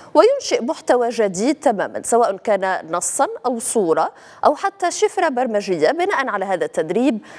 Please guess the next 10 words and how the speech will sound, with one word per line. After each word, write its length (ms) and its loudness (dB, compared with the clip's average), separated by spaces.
بدلًا 360 6
من 240 -4
مجرد 300 -2
تصنيف 560 -2
أو 100 2
تحديد 340 -4
البيانات 520 0
مثل 280 2
الذكاء 640 -2
الاصطناعي 1040 -2